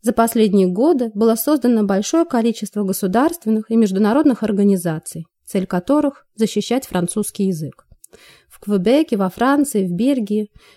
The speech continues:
приняты законы и постановления, запрещающие необоснованное использование заимствований. Конец цитаты, страница семь-восемь. В то же время другие исследователи называют английский язык языком примирения между франкофонами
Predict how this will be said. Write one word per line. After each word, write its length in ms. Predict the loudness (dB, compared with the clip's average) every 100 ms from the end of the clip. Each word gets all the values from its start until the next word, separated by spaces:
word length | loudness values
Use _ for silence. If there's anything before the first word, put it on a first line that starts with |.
| _
приняты 380 | 4 8 8 4
законы 540 | 2 0 2 4 4
и 40 | 2
постановления, 920 | -2 0 2 2 2 4 4 2 -2 -4
запрещающие 1040 | -2 -2 -4 -2 0 2 0 -2 -4 -2 0
необоснованное 920 | 0 0 -2 0 2 2 2 2 0
использование 600 | -2 -2 0 2 2 2
заимствований. 720 | 0 -2 -2 -6 -12 -14 -14 _ _ -4
Конец 320 | 0 0 -2
цитаты, 440 | -10 -6 -4 -4
страница 460 | -4 -2 -2 -2 -4
семь-восемь. 640 | -4 -4 -4 -8 -12 -14 -16 _ _ _ _ _ -20 -20 _ _ _ _ _
В 80 | _
то 180 | 2 4
же 140 | 6
время 460 | 4 4 2 2 -2
другие 480 | 0 0 2 4 4
исследователи 800 | 2 2 2 0 -2 -4 -4 -2
называют 460 | 0 2 4 2 2
английский 580 | 2 4 4 2 0 0
язык 480 | 0 -2 -4 -8 _ _
языком 440 | 0 2 4 4 4
примирения 840 | 6 6 6 6 4 4 0 -4 -2
между 260 | -2 -2
франкофонами 880 | -2 -2 -2 -4 2 4 4 2 -2